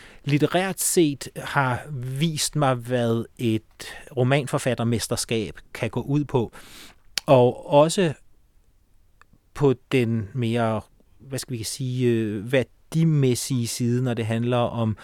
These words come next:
humanisme, øh, empati og tolerance, er den forbilledlig i sine skildringer af,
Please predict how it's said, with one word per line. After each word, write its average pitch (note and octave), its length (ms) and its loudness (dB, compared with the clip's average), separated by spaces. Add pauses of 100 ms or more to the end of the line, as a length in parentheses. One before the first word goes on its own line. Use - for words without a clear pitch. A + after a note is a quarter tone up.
(580)
humanisme, C3 680 0 (260)
øh, A2+ 380 -2
empati A2+ 360 -6
og A2+ 100 -6
tolerance, A#2 760 -4 (240)
er B2 140 -2
den A2 220 0
forbilledlig B2+ 800 2
i A2+ 40 -2
sine A2 380 2
skildringer A2+ 680 2
af, G2+ 300 -4